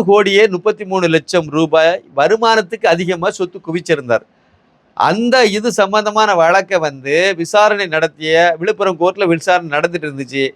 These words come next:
இந்த திராவிடியா மாடல் அரசாங்கம் வந்த உடனே என்ன பண்ணாங்கன்னா, அதை தூக்கிட்டு போய் வேலூர் கோர்ட்டுக்கு மாத்தி விட்டாங்க. வேலூர் கோர்ட்ல வந்து ஒரு திமுகவினுடைய ஒரு கொத்தடிமை நீதிபதி, அப்படித்தான் அதை பட்டவர்த்தமா சொல்ல முடியும், வசந்த லீலா அப்படிங்கிறவங்க வந்து ரிட்டையர்ட் ஆகக்கூடிய சூழ்நிலையில அந்த வழக்குல இருந்து இவருக்கு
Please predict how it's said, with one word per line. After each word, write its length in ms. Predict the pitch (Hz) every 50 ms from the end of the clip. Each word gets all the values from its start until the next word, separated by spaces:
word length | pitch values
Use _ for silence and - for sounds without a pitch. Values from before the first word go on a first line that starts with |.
| _ _ _ _
இந்த 140 | _ - 147 143
திராவிடியா 400 | - 165 185 208 214 208 202 202 190 165
மாடல் 220 | 180 170 175 165 147
அரசாங்கம் 420 | 147 165 156 180 180 180 170 156 151
வந்த 140 | 156 160 170
உடனே 180 | 160 165 175 175 151
என்ன 100 | 156 170 160
பண்ணாங்கன்னா, 380 | 156 147 151 143 143 160 185 175
அதை 100 | 151 165 151 147
தூக்கிட்டு 300 | 160 170 165 170 151 151 156
போய் 140 | 185 185 165 143 117 - _ _ _ _ _ -
வேலூர் 340 | 143 185 233 254 233 214 196 165
கோர்ட்டுக்கு 300 | 175 165 143 160 156 190 175 151
மாத்தி 240 | 147 156 147 156 160
விட்டாங்க. 360 | 143 131 - 143 131 127 123 123 120 120 117 113 139
வேலூர் 340 | 180 233 247 254 233 208 180
கோர்ட்ல 300 | 196 196 190 - 180 175 160
வந்து 160 | 156 156 180 240 214 196
ஒரு 100 | 185 180 - -
திமுகவினுடைய 680 | 226 247 226 220 170 202 190 185 170 165 160 185 214 220 202
ஒரு 100 | 202 190 190 -
கொத்தடிமை 500 | 196 185 - - 226 220 220 220 208 214 208 175
நீதிபதி, 400 | 180 180 170 175 156 165 147 151 151 -
அப்படித்தான் 320 | - 147 156 160 170 160
அதை 80 | 156 151 -
பட்டவர்த்தமா 540 | 143 135 139 156 156 143 135 147 147 151 151 -
சொல்ல 160 | 135 131 131 123
முடியும், 220 | 113 107 101 90 - 160
வசந்த 400 | 180 - 262 254 247 220 233 214 185
லீலா 260 | 190 214 214 208 208 190 180
அப்படிங்கிறவங்க 600 | 156 180 196 202 196 175 185 180 175 165 175 170 156
வந்து 160 | 156 160 190 220 196 156 170
ரிட்டையர்ட் 340 | 190 175 - 247 247 240 233
ஆகக்கூடிய 300 | 220 214 208 202 202 185 -
சூழ்நிலையில 540 | - 185 202 208 190 170 147 139 131 123 123 123 127 131 - _ _ _ _ _
அந்த 180 | - 156 156 160 147
வழக்குல 380 | 165 202 226 220 - 214 196 185
இருந்து 180 | 175 180 208 202 180
இவருக்கு 260 | 180 175 165 175